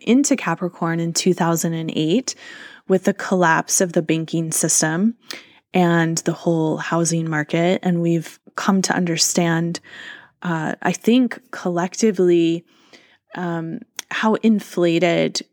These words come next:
currencies are, and, um, that which we value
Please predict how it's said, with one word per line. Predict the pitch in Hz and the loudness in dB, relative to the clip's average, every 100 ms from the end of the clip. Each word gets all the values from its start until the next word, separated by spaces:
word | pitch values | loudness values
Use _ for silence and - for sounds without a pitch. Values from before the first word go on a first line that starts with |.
| _ | _
currencies | - - 202 190 180 185 170 | -10 -2 0 0 0 0 0
are, | 170 170 165 160 160 - | -2 -2 -2 -2 -4 -4
and, | - 180 170 170 165 - _ _ _ - _ - | -2 0 0 -4 -6 -10 _ _ _ -20 _ -10
um, | 185 165 165 - - - | -6 -6 -8 -14 -16 -6
that | 190 196 190 | 0 2 2
which | 233 - | 0 2
we | 220 | 2
value | 175 170 175 196 170 - - 60 - | 2 0 0 2 0 0 -2 -6 -10